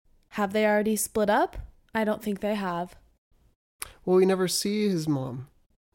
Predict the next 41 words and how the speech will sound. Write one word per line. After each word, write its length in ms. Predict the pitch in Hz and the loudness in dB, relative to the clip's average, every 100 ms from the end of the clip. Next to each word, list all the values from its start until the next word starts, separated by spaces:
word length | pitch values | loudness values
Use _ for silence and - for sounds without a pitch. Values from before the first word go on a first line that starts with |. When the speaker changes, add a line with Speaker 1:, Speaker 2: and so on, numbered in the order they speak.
| _ _ - | _ _ -2
Speaker 2:
So 220 | 254 254 | 2 4
Speaker 1:
No, 60 | 247 | 4
Speaker 2:
far, 360 | 214 160 175 | 2 2 2
at 100 | 143 | 0
least. 260 | 123 120 143 | -4 -8 0
Speaker 1:
but 140 | 277 | 2
she'll 240 | 233 339 349 | 4 4 4
be 160 | 349 | 4
mentioned 420 | 311 277 285 262 233 | 4 2 0 -2 -2
sometimes 480 | 226 208 196 185 | -2 -2 -2 -2
in 80 | 185 | -4
flashbacks. 680 | 170 165 165 - 95 202 - | -2 -4 -4 -6 -6 -6 -4
Like, 160 | 190 185 | -4 -2
Henry 240 | 208 208 | -2 0
will 100 | 202 | 0
be 140 | 196 | 0
Speaker 2:
Oh. 20 | 190 | 0
Speaker 1:
like, 160 | 175 | 2
"Go 120 | 262 | 2
ask 260 | 277 214 - | 2 2 -2
your 100 | 208 | -2
mother 220 | 180 165 | -2 -4
that." 240 | 151 151 - - - - | -4 -6 -8 -14 -20 -4
Speaker 2:
Oh, 560 | 180 208 214 202 156 120 | 2 4 6 4 2 2
Speaker 1:
So 300 | - 240 233 | 2 4 4
Speaker 2:
okay. 100 | - | 2
Speaker 1:
I 300 | 240 277 320 | 2 4 2
think 500 | - 294 285 277 - | 0 -2 -2 -4 -2
Speaker 2:
I 140 | 165 233 | 4 6
assumed, 460 | 262 - 226 214 208 | 6 4 0 0 0
yeah, 180 | 214 | 0
'cause 160 | 143 - | 0 -2
I 80 | 175 | -2
assumed 320 | 202 - 214 | -2 0 -2
'cause 180 | 196 190 | -2 -2
you 340 | 190 190 - - - | 0 0 -2 -8 -8
only 280 | 180 180 190 | -2 2 2
ever 160 | 180 175 | 2 -2
saw 240 | - 170 | -2 0
Henry 400 | 165 202 220 147 | 0 -2 0 0
that 300 | 139 139 139 | -2 -4 -6